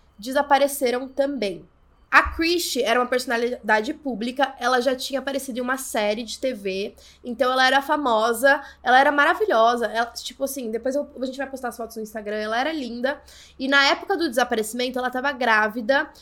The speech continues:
e ela sonhava em abrir o próprio café na cidade onde ela e o marido viviam. Não tinha nenhum motivo pros dois saírem da cidade, então algo tava errado depois deles terem desaparecido. Eles pararam de responder ligações de familiares e amigos,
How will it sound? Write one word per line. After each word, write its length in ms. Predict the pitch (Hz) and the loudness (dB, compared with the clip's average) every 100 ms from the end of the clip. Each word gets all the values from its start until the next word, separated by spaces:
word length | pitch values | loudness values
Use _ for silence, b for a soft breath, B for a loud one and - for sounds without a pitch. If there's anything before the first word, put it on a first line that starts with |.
| B | B
e 120 | 247 | 0
ela 160 | 254 277 | 2 2
sonhava 580 | 277 285 269 254 262 285 | 0 -2 2 2 2 -2
em 120 | 277 | -2
abrir 240 | 269 254 269 | -4 -4 -4
o 60 | |
próprio 340 | 277 262 269 339 | 0 0 0 -4
café 420 | 330 320 262 214 | -4 -2 0 0
na 120 | 240 | -2
cidade 340 | 240 226 220 | -6 -6 -4
onde 160 | 226 220 | -4 -4
ela 140 | 226 | -4
e 20 | 240 | -2
o 40 | |
marido 340 | 233 233 208 | -4 -4 -6
viviam. 580 | 220 311 247 233 185 160 - b b b b - | -6 -6 -6 -8 -10 -10 -14 b b b b -8
Não 140 | 302 | -6
tinha 160 | 302 349 | -4 -2
nenhum 200 | 339 339 | -2 -2
motivo 380 | 466 - 311 311 | -2 -2 -4 -4
pros 200 | 311 262 | -4 0
dois 160 | 262 | 0
saírem 340 | 262 262 226 226 | 0 -4 -4 -6
da 120 | 226 | -8
cidade, 680 | - 247 208 202 196 285 339 _ | -4 2 2 2 -2 -6 -8 _
então 380 | 269 262 254 269 | -10 -2 0 4
algo 240 | 262 247 | 4 4
tava 260 | 247 269 240 | 2 0 2
errado 400 | 320 254 196 202 - | 0 0 0 -2 -4
depois 300 | 247 208 202 | -4 -4 -4
deles 180 | 208 | -4
terem 260 | 208 202 196 | -6 -8 -8
desaparecido. 840 | 196 196 202 247 - 214 196 247 262 B B - | -8 -8 -6 -6 -8 -10 -10 -10 -12 B B -4
Eles 240 | 240 262 | -2 -2
pararam 400 | - 294 269 302 | 2 4 4 2
de 80 | 262 | -4
responder 360 | 269 285 254 | -6 -4 -4
ligações 520 | 247 240 240 - 220 202 | -2 -2 -2 -4 -6 -6
de 80 | |
familiares 540 | 214 220 220 208 196 202 | -6 -6 -4 -4 -2 -2
e 40 | |
amigos, 580 | 269 302 262 262 311 - | -2 -4 -8 -8 -10 -10